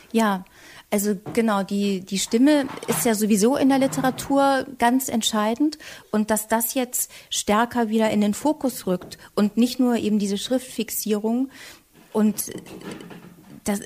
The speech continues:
dabei sind solche Audioaufnahmen ja auch ein merkwürdiges Zwitterwesen, weil die Stimme ja eigentlich ein Zeitwesen ist und in der Zeit verschwindet und plötzlich durch die Aufzeichnung so etwas Flüchtiges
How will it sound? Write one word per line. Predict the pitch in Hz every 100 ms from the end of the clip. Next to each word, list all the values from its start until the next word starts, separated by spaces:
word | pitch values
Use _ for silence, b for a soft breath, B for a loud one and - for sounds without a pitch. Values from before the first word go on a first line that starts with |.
| -
dabei | 220 220 247 240
sind | 208 196 226 226 - -
solche | 220 208 226 -
Audioaufnahmen | 220 247 254 - 226 - 247 233 233
ja | 208
auch | 240 269 - -
ein | 220
merkwürdiges | 208 226 240 240 220 220 -
Zwitterwesen, | - 277 262 190 196 190 190 B B B B -
weil | 185 196 202 202 196 - - - _ -
die | 214
Stimme | - 226 233
ja | 226 208
eigentlich | 180 233 285 - 269 262 B B - - _ _ _ _
ein | 208 208
Zeitwesen | - 214 262 - 254 269 285
ist | 285 320 - - B B _ -
und | 226 226 - - - _ _
in | 233 233
der | 220
Zeit | - 220 226
verschwindet | 226 - 208 226 262 320 - B -
und | 220 208 -
plötzlich | 233 254 - 269 262
durch | 233
die | - 254
Aufzeichnung | 220 302 - - 226 233 - 254 240 -
so | 202
etwas | 208 202 214 202 - -
Flüchtiges | - 233 277 - 294 262 262 -